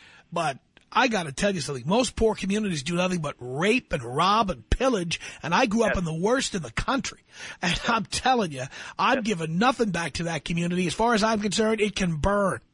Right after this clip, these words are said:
Speaker 2: Yes, but you are giving back. Indirectly, you are giving back.
Speaker 1: I understand
Speaker 2: Because
Speaker 1: what
Speaker 2: you know
Speaker 1: you're saying.
Speaker 2: People are following. People are following. People are, you know, I'm in, I'm in education because of you.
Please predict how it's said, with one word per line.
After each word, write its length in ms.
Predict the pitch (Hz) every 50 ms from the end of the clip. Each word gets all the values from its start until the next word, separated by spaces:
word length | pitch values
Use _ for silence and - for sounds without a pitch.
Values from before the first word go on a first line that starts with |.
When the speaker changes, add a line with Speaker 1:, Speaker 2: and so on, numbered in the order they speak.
| _ _ _ _ _ _
Speaker 2:
Yes, 280 | - 165 208 233 185 - -
but 120 | 147 143
you 140 | 160 180 196
are 120 | 202 214 202
giving 240 | - 185 175 170
back. 280 | 147 170 180 170 131 - _ _ _ -
Indirectly, 680 | 165 190 214 202 214 185 180 196 220 - - 254 254 - _ -
you 160 | - 269 - -
are 220 | 143 160 180 185
giving 260 | - - 165 156 156 135
back. 100 | 175 196
Speaker 1:
I 80 | 226
understand 380 | 233 233 202 - - 247 240 247
Speaker 2:
Because 180 | 240 - - 208
Speaker 1:
what 80 | 220
Speaker 2:
you 0 |
know 60 | 277 294
Speaker 1:
you're 60 | 302
saying. 100 | 294 233
Speaker 2:
People 80 | 320
are 80 | 285 269 - -
following. 400 | 302 330 370 370 277 151 117 -
People 260 | - 254 254 254 269
are 80 | 247 - -
following. 340 | 294 320 339 294 196 156
People 260 | - - 254 254 302 285
are, 100 | 277 262 208 196 214 214
you 180 | 214 208 208 226
know, 80 | 247 240
I'm 180 | 233 285 311
in, 100 | 302 247 240
I'm 160 | 277 302 302
in 80 | 302 285 247
education 320 | 269 - 277 277 - 294
because 260 | 254 262 - 302 262 269
of 80 | 247
you. 220 | 277 349 349 -